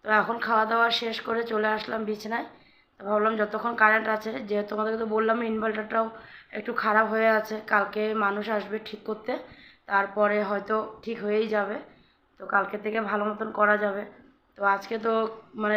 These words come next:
লাইট গেলে গা অন্ধকার, তো ওই জন্য ভাবলাম যতক্ষণ কারেন্ট আছে ততক্ষণ মানে শুয়ে নিই, আবার কারেন্ট গেলে গা তো উঠে বসতে লাগবে। তো এদিকে দেখো, ছোটো ছেলেও আজকে ঘুমিয়ে পড়েছে তাড়াতাড়ি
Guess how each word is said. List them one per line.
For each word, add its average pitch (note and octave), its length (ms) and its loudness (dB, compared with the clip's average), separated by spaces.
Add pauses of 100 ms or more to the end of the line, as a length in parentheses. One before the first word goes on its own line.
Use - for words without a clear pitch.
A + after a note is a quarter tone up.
লাইট G#3 280 2
গেলে A3+ 220 2
গা A3+ 60 6 (120)
অন্ধকার, G#3+ 400 0 (720)
তো G3 120 -14
ওই F#3+ 100 -2
জন্য G#3+ 140 0 (100)
ভাবলাম A3 340 4
যতক্ষণ A3 440 -4
কারেন্ট A3 280 4
আছে A3+ 120 -6 (100)
ততক্ষণ G#3+ 380 -4 (840)
মানে G3+ 200 -2 (380)
শুয়ে A#3 220 2 (100)
নিই, G#3+ 120 -4 (220)
আবার G#3+ 240 6
কারেন্ট A3 260 4
গেলে A3 140 -2
গা A3 120 0
তো A3+ 80 -2
উঠে A3 200 -4
বসতে G#3 260 -4
লাগবে। F#3+ 240 -6 (760)
তো G#3 220 -6 (640)
এদিকে G#3+ 280 2
দেখো, A#3 220 4
ছোটো A3 180 -2
ছেলেও A#3+ 240 4
আজকে A#3 220 0
ঘুমিয়ে A3 280 2
পড়েছে G#3+ 220 0 (100)
তাড়াতাড়ি F#3+ 380 -6